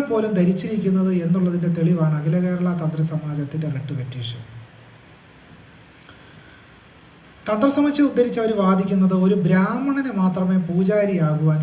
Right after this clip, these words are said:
കഴിയുകയുള്ളൂ, മറ്റാർക്കും പൂജാരിയാകാൻ കഴിയില്ല. ഇതാണ് ഏറ്റവും പ്രധാനപ്പെട്ട വാദം. ഒരു വർഷം നീണ്ടുന്ന വാദമാണ് ദേവസ്വം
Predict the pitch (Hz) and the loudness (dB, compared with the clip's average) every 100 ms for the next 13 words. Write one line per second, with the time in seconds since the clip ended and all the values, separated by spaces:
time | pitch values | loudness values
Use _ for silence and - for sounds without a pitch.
0 | 143 127 135 139 127 117 165 190 196 180 | -2 -4 -6 -6 -8 -8 -6 -6 -4 -4
1 | 170 170 165 175 190 185 151 135 135 123 | -4 -4 -2 0 0 0 -2 -2 -6 -8
2 | 117 117 - - - - - - - - | -10 -10 -12 -14 -18 -20 -20 -20 -20 -6
3 | 208 190 185 202 - 240 233 170 160 160 | -2 2 2 2 0 0 0 0 2 2
4 | 156 151 143 117 110 110 - - - - | 2 0 -6 -8 -10 -14 -18 -20 -20 -20
5 | - - - - - - - - - - | -20 -20 -20 -20 -20 -20 -20 -20 -20 -20
6 | - - - - - - - - - - | -20 -20 -20 -20 -20 -20 -20 -20 -20 -20
7 | - 180 254 233 208 - 277 247 226 226 | -2 2 4 4 2 2 0 0 -4 -4
8 | 226 208 190 202 196 185 185 170 175 180 | -2 0 0 0 0 0 0 0 -2 -2
9 | 190 | -2